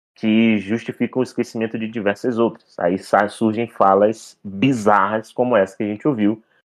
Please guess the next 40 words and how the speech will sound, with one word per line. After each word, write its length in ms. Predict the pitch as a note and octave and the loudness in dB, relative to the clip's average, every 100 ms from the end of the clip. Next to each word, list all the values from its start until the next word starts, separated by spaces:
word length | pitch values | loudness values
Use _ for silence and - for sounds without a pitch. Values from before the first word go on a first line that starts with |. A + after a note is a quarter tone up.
| - | -10
de 120 | G#2 | -2
um 100 | A2 | -2
cara 280 | A2 F2+ F2 | 2 2 0
que 140 | - B2+ | -2 -4
diz 340 | F#2 F#2 - | -4 -4 -6
que 280 | _ G#2+ G2+ | _ 0 2
é 80 | F#2+ | 4
melhor 300 | F#2+ F#2+ F#2+ | 4 4 2
ir 100 | - | 2
pro 140 | G#2 | -4
céu, 600 | - - F#2 F#2+ A2 B2+ - - | -4 2 4 4 4 -2 -10 0
é, 180 | F#2 F2 | 2 2
com 160 | G2 | 0
barriga 360 | F#2 F2+ F#2+ F#2 | 0 2 2 2
vazia 400 | F2+ F2+ E2+ F2+ | 4 2 2 0
do 120 | G2+ | 0
que 120 | G#2+ | -4
pro 140 | - D3 | -6 -6
inferno 400 | C3 F#2+ F#2 G#2+ | -4 -2 -2 -2
com 160 | A2 | 0
barriga 340 | G#2+ G2+ G2 A2 | 2 2 2 2
cheia. 420 | - - G#2+ D#2+ - _ _ _ _ - | 0 0 2 0 -8 _ _ _ _ 0
É, 200 | F2 E2+ | 4 4
que 180 | E2+ D3 | 4 0
divórcio 560 | A#3+ D#3 G#2 F3 - A#2 | 0 2 4 4 4 4
é 40 | |
esse 300 | G#2 A2 - | 6 4 0
entre 220 | F2+ G2 | -2 0
ação 240 | F2+ - F#2+ | 2 0 -2
social 680 | G#2 - - E2+ F2+ A2+ | -4 -6 0 2 4 4
e 100 | A2 | 2
evangelização 920 | G2 F2+ F#2+ G2+ G2+ G2 F2 - F#2 G#2+ | 0 0 -2 -2 -2 -2 -2 -4 -6 -6
que, 500 | - A2+ G#2 F2+ - | -8 -4 -2 -4 -8
que 140 | - | -8
em-, 560 | G2 F#2+ F#2 F#2+ F#2 A2 | -2 0 0 -2 -2 -4
reinou 560 | G2+ A#2+ C3+ A2+ A2 D3 | 0 2 4 6 6 6
no 140 | A2 | 4
final 260 | - F#2+ F#2+ | -2 0 2
da 100 | F#2+ | 2
década, 540 | F2 F#2+ F#2 F2+ F2 | 2 0 0 -2 -2